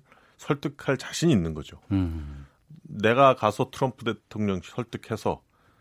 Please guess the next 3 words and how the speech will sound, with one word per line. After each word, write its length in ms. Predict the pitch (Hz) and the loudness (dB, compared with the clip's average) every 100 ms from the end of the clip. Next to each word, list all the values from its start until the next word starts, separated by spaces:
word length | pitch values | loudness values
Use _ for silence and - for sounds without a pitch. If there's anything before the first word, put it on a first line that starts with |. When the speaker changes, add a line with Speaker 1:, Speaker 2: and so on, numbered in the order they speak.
| _ _ _ _ - | _ _ _ _ -6
Speaker 1:
뭐, 400 | 92 90 85 82 | 0 2 2 -4
비핵화 420 | - 113 127 - 123 | -2 2 2 4 2
부분에서는 880 | 110 104 107 98 - 98 120 123 | 2 0 0 0 0 0 -2 -4